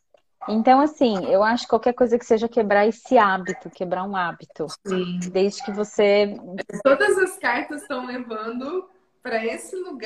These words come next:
Speaker 1: Quebra.
Speaker 2: de sair da alienação, gente. Não
Speaker 1: É.
Speaker 2: deem espaço pra alienação.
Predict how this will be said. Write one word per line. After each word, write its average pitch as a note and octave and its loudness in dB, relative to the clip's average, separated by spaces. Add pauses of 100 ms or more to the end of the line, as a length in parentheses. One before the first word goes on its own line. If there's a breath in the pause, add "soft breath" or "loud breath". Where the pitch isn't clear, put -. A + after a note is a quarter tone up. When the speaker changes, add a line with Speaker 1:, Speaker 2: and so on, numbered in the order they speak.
(120)
Speaker 1:
Quebra. A3+ -8
Speaker 2:
de C4 -14
sair A#3 -6
da C#4 -4 (340)
alienação, C#4 -6
gente. E3 -16 (360)
Não C4 -2
Speaker 1:
É. - 2
Speaker 2:
deem C4+ -2
espaço C#4+ 0
pra G3+ -10
alienação. F#3 -12